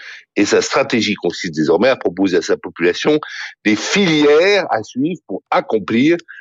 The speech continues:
cette transition énergétique. Pékin dit au peuple chinois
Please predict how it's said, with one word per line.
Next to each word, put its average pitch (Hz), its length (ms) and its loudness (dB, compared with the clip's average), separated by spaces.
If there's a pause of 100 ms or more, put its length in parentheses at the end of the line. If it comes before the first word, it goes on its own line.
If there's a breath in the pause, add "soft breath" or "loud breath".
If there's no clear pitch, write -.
(180 loud breath)
cette 139 300 2
transition 127 840 0
énergétique. 139 840 -2 (220)
Pékin 127 500 2
dit 101 220 -2
au 104 100 4
peuple 95 360 0
chinois 113 460 0